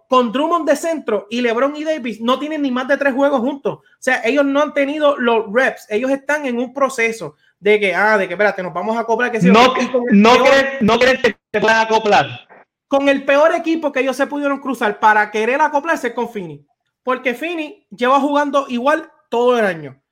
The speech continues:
Speaker 1: Defensa top five, top six.
Speaker 2: Y Phoenix,
Speaker 1: Ofensiva top
Speaker 2: pero
Speaker 1: five, top
Speaker 2: Phoenix
Speaker 1: six. La ofensiva de Phoenix es la número veinte en pace,
Speaker 2: Ujú.
Speaker 1: pero está número cinco en efectividad.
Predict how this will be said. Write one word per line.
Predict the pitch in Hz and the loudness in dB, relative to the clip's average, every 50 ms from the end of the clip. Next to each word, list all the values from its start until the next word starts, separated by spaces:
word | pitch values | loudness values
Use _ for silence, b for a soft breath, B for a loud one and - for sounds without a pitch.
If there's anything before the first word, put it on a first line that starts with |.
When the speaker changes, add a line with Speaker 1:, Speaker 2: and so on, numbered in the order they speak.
| _ _ _ _ _ _ | _ _ _ _ _ _
Speaker 1:
Defensa | 170 175 214 220 220 247 269 285 - 320 302 294 - | -2 0 0 0 0 -2 -4 -2 -2 -2 -4 -2 -4
top | 247 220 220 - | -4 -6 -4 -2
five, | 233 220 233 | -2 -4 -2
top | 226 - 226 220 - | -2 -6 -8 -8 -8
six. | - 180 156 - _ | -10 -12 -12 -2 _
Speaker 2:
Y | 233 220 | 2 2
Phoenix, | 202 - 214 233 247 269 277 | 4 4 4 4 4 4 2
Speaker 1:
Ofensiva | 247 - 277 302 320 311 277 - | 2 0 -2 -2 -2 -4 -2 -4
top | - 156 - | -4 0 2
Speaker 2:
pero | - - - | 2 2 2
Speaker 1:
five, | - - | 2 0
top | 214 | 0
Speaker 2:
Phoenix | 240 262 - 202 - - | 0 0 -4 -6 -12 -14
Speaker 1:
six. | _ _ _ _ _ _ _ _ _ | _ _ _ _ _ _ _ _ _
La | 233 254 269 | -2 -2 0
ofensiva | 262 285 277 262 269 294 302 320 330 | 0 0 -2 -2 -2 0 2 2 4
de | 320 320 | 2 2
Phoenix | 320 330 359 381 381 370 370 - - _ - | 0 -2 -2 -2 -2 -4 -6 -10 -20 _ -6
es | 247 277 320 320 - _ _ | -4 -4 -4 -4 -8 _ _
la | - 233 240 240 | -6 -4 -4 -4
número | 247 254 254 254 254 247 226 | -2 -4 -2 0 0 -2 -2
veinte | 190 262 269 339 349 349 - 349 349 - - | 0 -2 -4 -4 -4 -6 -6 -6 -6 -6 -8
en | 233 226 220 220 - | -8 -8 -8 -8 -6
pace, | - 240 226 175 139 131 - - _ | -6 -4 -4 -4 -6 -10 -14 -20 _
Speaker 2:
Ujú. | _ _ _ _ _ | _ _ _ _ _
Speaker 1:
pero | 226 233 233 | -2 -2 -2
está | 220 226 233 | -2 -2 -2
número | 247 277 277 277 254 226 208 | -2 0 0 0 0 0 -2
cinco | - - 277 285 285 311 | -2 -4 -6 -4 -2 -2
en | 285 | -2
efectividad. | 262 - 233 220 226 220 214 202 190 185 185 147 131 | -2 -2 -4 -6 -4 -6 -4 -4 -2 -2 -2 -4 -4